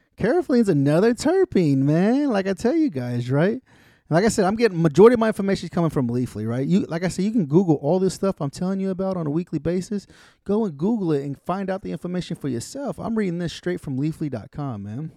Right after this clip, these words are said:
It says, "What does, <clears throat> what is carofilene and what does this ter-, cannabis terpene do," right? Terpenes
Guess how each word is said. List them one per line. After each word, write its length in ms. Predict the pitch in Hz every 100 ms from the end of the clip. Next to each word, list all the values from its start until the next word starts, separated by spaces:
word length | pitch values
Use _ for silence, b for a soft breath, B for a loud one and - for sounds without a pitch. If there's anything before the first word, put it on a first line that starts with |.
| - _ b b b b
It 140 | 175 185
says, 560 | - 220 208 170 156 -
"What 520 | 151 147 165 208 175
does, 560 | 214 220 202 180 - - _
<clears throat> 360 | - 147 139
what 180 | 147 220
is 120 | 226
carofilene 560 | - 202 202 - 160 151
and 120 | 147
what 220 | 165 143
does 240 | 131 151 139
this 160 | 131
ter-, 240 | - 156 - _ _ -
cannabis 440 | 170 170 143 139
terpene 460 | - 147 156 123 110
do," 240 | 151 143
right? 240 | 110 143 - b b b b b b
Terpenes 460 | - 233 262 240